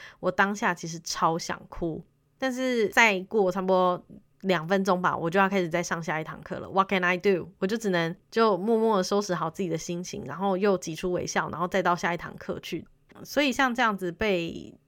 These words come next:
就是那个头儿洗脸的经验，算是有两次。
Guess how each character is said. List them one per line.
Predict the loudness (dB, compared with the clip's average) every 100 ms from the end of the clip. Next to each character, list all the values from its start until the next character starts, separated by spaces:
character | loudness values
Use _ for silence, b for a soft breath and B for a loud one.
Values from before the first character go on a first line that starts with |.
| _
就 | -10
是 | -8
那 | -4
个 | -4 -4
头 | -8 -8
儿 | -6 -6
洗 | -8 -8 -6
脸 | -6
的 | -8
经 | -12 -10 -8
验， | -8 -8 -14
算 | -8 -6 -6
是 | -6 -10 -10 -8
有 | -6 -4
两 | -6 -8
次。 | -12 -10 -10